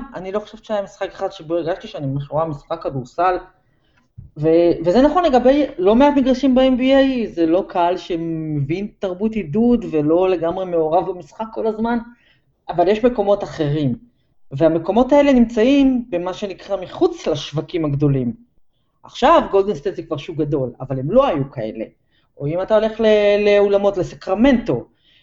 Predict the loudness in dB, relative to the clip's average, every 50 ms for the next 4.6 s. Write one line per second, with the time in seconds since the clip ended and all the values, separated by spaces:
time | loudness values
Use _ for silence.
0 | _ _ _ -20 -10 -4 -2 0 2 2 2 2 2 0 0 0 -2 -2 -2 -2
1 | -4 -4 -4 -4 -6 -6 -6 -4 -2 0 0 2 2 2 4 4 4 2 2 0
2 | -2 -2 -4 -4 -6 -4 -2 0 2 2 2 0 -2 -2 -4 -8 -8 -6 -8 -6
3 | -6 -4 -4 -2 -2 -2 -2 -2 -2 -4 -4 -4 -6 -6 -6 -8 -12 -10 -8 -6
4 | -6 -6 -6 -6 -6 -4 0 0 2 2 0